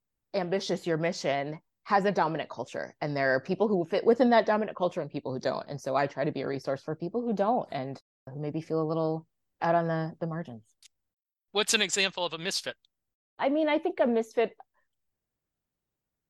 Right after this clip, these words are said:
Speaker 1: is somebody who maybe didn't come from a super big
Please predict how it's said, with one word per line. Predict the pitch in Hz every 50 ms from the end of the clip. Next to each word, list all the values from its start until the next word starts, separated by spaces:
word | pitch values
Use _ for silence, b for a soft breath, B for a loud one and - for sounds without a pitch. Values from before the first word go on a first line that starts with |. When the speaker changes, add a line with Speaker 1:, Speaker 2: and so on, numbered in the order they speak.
| _ _ _ _ _ -
Speaker 1:
is | 233 247 233 -
somebody | - - 220 233 247 247 269 277 262 214
who | - - 214 208 208 208 208 208 208 208 208 202 202 208 202 208 208 220 220 - _ _ _ _ _ _ _ _ _ _ _ _ _ _ _ _ _ _ _ _ _ _ _ _ _ -
maybe | 196 214 202 226 214
didn't | 160 - 180 160 180 202 -
come | - - 208 214 220 -
from | - 247 233 233 240
a | 233 233 233 233 233 240 233 226 208 196 - _ _ _ _ - -
super | - - 254 - - 254 240
big | 208 254 233 247 202